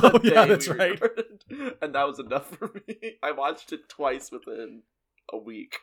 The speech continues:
Speaker 2: <laughs>
Speaker 1: Maybe a Clueless double feature with Clueless is a bad idea, <laughs> and I would argue that that is, is more the recommendation here.
Speaker 2: All right, Jaws?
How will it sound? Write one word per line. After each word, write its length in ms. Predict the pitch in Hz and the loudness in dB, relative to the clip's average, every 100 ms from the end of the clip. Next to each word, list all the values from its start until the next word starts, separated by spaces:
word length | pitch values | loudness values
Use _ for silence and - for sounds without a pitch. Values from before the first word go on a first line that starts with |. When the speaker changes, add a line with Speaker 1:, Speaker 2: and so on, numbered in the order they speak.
| _ | _
Speaker 2:
<laughs> 200 | _ _ | _ _
Speaker 1:
Maybe 360 | - 160 233 294 | -2 2 2 2
a 120 | 196 | 0
Clueless 680 | - - 175 190 190 160 123 | -2 0 2 4 4 2 -2
double 280 | 113 143 156 | 2 4 4
feature 420 | 156 156 160 151 | 2 -2 0 2
with 260 | 127 131 - | 2 0 -2
Clueless 580 | - 143 139 117 110 127 | 0 2 2 0 -2 -2
is 100 | 120 | -2
a 80 | |
bad 400 | 107 101 123 120 | 0 4 8 8
idea, 540 | 113 110 107 113 101 95 | 6 2 0 0 0 0
<laughs> 40 | |
and 140 | - 165 | 0 4
I 100 | 170 | 4
would 180 | 175 | 6
argue 340 | 175 180 151 135 | 6 4 2 -2
that 220 | 117 101 | -2 0
that 360 | 123 135 123 - - - | 6 6 4 -4 -12 -2
is, 420 | 110 180 143 - - - | 2 4 2 0 -4 2
is 240 | 156 135 | 2 2
more 380 | 143 143 123 117 | 2 2 2 0
the 140 | 113 117 | 0 0
recommendation 800 | 110 117 107 104 101 - 98 | 0 0 -6 -4 -4 -6 -12
here. 280 | 92 90 87 _ _ _ _ _ _ _ - - _ _ _ - | -12 -12 -14 _ _ _ _ _ _ _ -20 -20 _ _ _ -4
Speaker 2:
All 100 | 135 | -2
right, 260 | 120 98 | 0 -4
Jaws? 520 | - 120 135 196 208 | -4 0 0 -2 -8